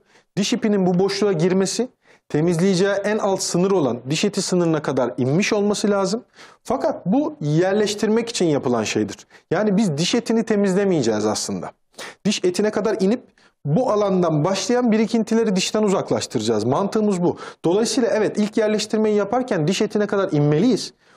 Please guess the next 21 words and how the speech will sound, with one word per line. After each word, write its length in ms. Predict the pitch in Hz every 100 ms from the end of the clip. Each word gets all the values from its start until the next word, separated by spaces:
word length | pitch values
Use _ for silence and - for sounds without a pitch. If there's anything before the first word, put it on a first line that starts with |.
| -
Fakat 340 | 135 208 196
temizleye-, 560 | - 160 165 160 175 - 143 139
temizleyeceğimiz 680 | 127 127 143 143 180 233 220
yüzey 400 | 185 165 117 123
diş 200 | 190 285
yüzeyi 260 | 214 175
olduğu 240 | 143 123 120
için 220 | - 254 - - -
temizlemek 460 | - 180 185 226 277
istediğimiz 460 | - 233 220 220 180
dişe 240 | 208 269
doğru 160 | 220 254
yaslamalıyız 640 | 220 - 202 202 165 110
ipi. 200 | 104 98 - _ _ -
Ve 80 | 185
tekrar 340 | 294 294 226
giriş 360 | 165 185 254 -
yaptığımız 520 | 208 - 185 165 147 - _ _ _ -
kısma, 380 | 143 - 107 -
çıkışa 420 | - - - 190
doğru 240 | 170 277